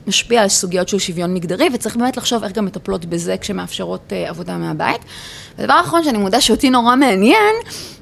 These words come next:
זה העניין של פרטיות, אה, שזה גם משהו שאנחנו ככה מתחילות לגלות. אה, אז בכלל, הזכות לפרטיות היום היא תחת איום מתמיד, ובטח בתקופת הקורונה, ועם הטכנולוגיה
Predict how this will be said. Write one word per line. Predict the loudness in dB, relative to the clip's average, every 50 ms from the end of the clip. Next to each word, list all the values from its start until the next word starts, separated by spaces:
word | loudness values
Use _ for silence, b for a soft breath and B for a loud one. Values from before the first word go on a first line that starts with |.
| -12 -6
זה | -4 -2
העניין | -2 0
של | -2 -4
פרטיות, | -2 -2 -4 -2 0 2 4 4 4 2 0 -4 -10 -12 B B B B B B B -6 0
אה, | 2 2 2 2
שזה | 2 4 4 4
גם | 6 6 4 4
משהו | 2 0 -2
שאנחנו | -2 -4 -4 -6 -8
ככה | -6 -4 -4
מתחילות | -4 -2 -2 -2 0 0 0 0
לגלות. | -2 0 2 2 4 4 2 2 0 -4 B B B B B B B B -10 -6
אה, | -2 0 0 2 2 2 2 2 0 -2 -2 -6 -4 -2
אז | 0 2
בכלל, | 2 2 2 4 4 4
הזכות | 4 2 0 -2 -2
לפרטיות | -2 -2 -2 -2 0 2 4 4 4 4
היום | 4 2 2 0
היא | 0 0
תחת | -2 -2 -2 -4 -4 -2
איום | 0 0 0
מתמיד, | 0 0 0 0 2 2 2 2 0
ובטח | 0 0 0 0 0 -2 -6
בתקופת | -10 -10 -8 -4 -4 -2 -2
הקורונה, | -2 -2 -2 -2 2 4 4 4 4 2 2 0 0 0
ועם | 0 -2 -2
הטכנולוגיה | -4 -4 -4 -2 0 0 2 2 2 2 2 2 2 2 2 2 2 2 0 -2